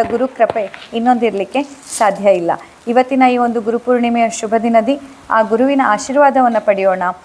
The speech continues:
ನಮ್ಮೆಲ್ಲರಿಗೂ ಹಾಗೂ ನಮ್ಮೆಲ್ಲರ ಕುಟುಂಬಕ್ಕೂ, ಇಲ್ಲಿ ಕೆಲಸ ಮಾಡ್ತಾ ಇರುವಂತಹ ಪ್ರತಿಯೊಬ್ಬ ಸಿಬ್ಬಂದಿಯ ಒಂದು ಮನೆಗೆ, ಅವರ ಎಲ್ಲ ಒಂದು ಮನೆಯಲ್ಲಿರುವಂತಹ ಸದಸ್ಯರಿಗೂ ಒಳ್ಳೆಯದಾಗಬೇಕು.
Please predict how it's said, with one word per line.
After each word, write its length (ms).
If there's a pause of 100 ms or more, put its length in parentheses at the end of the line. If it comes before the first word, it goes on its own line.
(160)
ನಮ್ಮೆಲ್ಲರಿಗೂ 760
ಹಾಗೂ 300
ನಮ್ಮೆಲ್ಲರ 460 (160)
ಕುಟುಂಬಕ್ಕೂ, 600 (260)
ಇಲ್ಲಿ 200 (360)
ಕೆಲಸ 260
ಮಾಡ್ತಾ 280
ಇರುವಂತಹ 360
ಪ್ರತಿಯೊಬ್ಬ 640 (180)
ಸಿಬ್ಬಂದಿಯ 680 (460)
ಒಂದು 240
ಮನೆಗೆ, 500
ಅವರ 380 (500)
ಎಲ್ಲ 200 (440)
ಒಂದು 680 (760)
ಮನೆಯಲ್ಲಿರುವಂತಹ 720
ಸದಸ್ಯರಿಗೂ 720 (140)
ಒಳ್ಳೆಯದಾಗಬೇಕು. 960